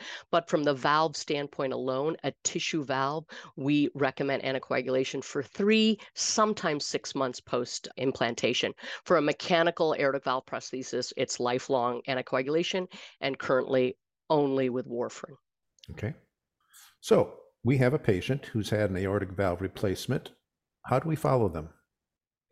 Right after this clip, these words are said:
Speaker 1: Well, the first question to ask is, how was that aortic valve replaced? So if it was done with a transcatheter procedure or the taver, we actually recommend yearly echocardiograms for those patients.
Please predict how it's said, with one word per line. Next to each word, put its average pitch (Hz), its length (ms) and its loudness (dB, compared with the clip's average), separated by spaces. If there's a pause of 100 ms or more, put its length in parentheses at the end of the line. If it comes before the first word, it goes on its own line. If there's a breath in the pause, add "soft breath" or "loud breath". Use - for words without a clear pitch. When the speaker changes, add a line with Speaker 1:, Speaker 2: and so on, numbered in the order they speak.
(400 loud breath)
Speaker 1:
Well, 190 320 2 (300)
the 170 100 2
first 240 420 2 (360)
question - 480 -2
to - 120 -4
ask 139 380 -2
is, 139 100 -4
how 160 280 2
was 151 240 0
that 139 180 -2
aortic 131 320 0
valve 120 320 -6
replaced? - 600 -12 (400 loud breath)
So 202 240 6
if 202 240 6
it 240 100 4
was 190 220 6
done 147 240 2
with 135 160 0
a 131 40 -2
transcatheter 143 1120 -4
procedure 156 540 -4
or 127 60 0
the 120 100 -4
taver, 135 600 -4 (320 loud breath)
we 156 80 0
actually 185 380 2
recommend 135 580 -2
yearly 135 600 0
echocardiograms 120 920 -6
for - 160 -12
those - 240 -12
patients. - 560 -12